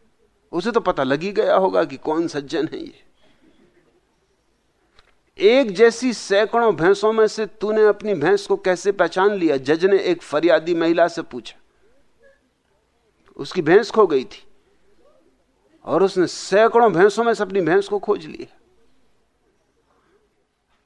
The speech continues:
वो महिला बोली, "इसमें कौन सी बड़ी बात है मालिक?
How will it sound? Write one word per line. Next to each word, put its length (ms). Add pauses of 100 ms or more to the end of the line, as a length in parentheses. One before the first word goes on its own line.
वो 80
महिला 280
बोली, 280
"इसमें 220
कौन 240
सी 120
बड़ी 220
बात 260
है 60
मालिक? 320